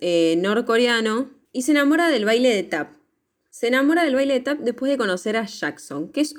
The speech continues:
un oficial americano de tez negra, o sea, de pi-, de piel negra, que viene de Broadway.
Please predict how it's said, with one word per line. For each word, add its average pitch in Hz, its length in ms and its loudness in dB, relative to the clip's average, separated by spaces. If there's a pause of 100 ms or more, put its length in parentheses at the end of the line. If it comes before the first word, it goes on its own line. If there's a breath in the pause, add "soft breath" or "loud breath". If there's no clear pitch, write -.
un 320 180 2
oficial 277 560 -2
americano 196 960 -2 (260)
de 202 600 0
tez 208 380 -4
negra, 202 720 0 (340)
o - 60 -10
sea, 143 220 -6
de 143 140 -4
pi-, 147 180 -8
de 156 200 0
piel 165 720 2
negra, 208 600 -2 (600 soft breath)
que 262 100 4
viene 269 220 4
de 262 180 2
Broadway. 147 580 -2